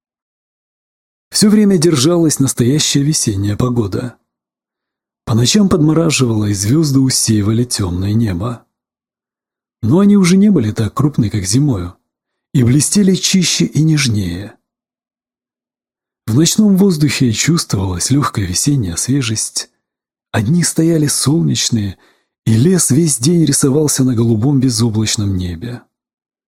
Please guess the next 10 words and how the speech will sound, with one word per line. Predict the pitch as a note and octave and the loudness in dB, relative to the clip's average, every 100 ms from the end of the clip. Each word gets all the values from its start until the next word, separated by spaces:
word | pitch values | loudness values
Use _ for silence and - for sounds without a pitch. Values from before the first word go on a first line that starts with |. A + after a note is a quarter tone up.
| _ _ _ _ - | _ _ _ _ -8
С | - | -4
утра | A#2 D#3+ | 0 2
ветерок | E3+ D3 D#3 E3+ - | 2 0 0 0 0
по-зимнему | D#3 G#2 G#2+ D3+ D3 A#2+ | -2 0 0 2 2 2
резко | A2 C3+ - - G#2+ | 2 0 -2 -4 -2
развевал | G2+ G#2 G2+ F#2 | -2 -2 -4 -6
дым | F#2+ C#3 D3 C3+ | -2 0 2 0
над | B2+ | -2
трубой | - B2 B2 | -2 0 0
караулки. | A#2+ A#2+ A#2 A2+ G#2+ - G#2 F#2+ | 0 -2 -2 -2 -4 -6 -8 -8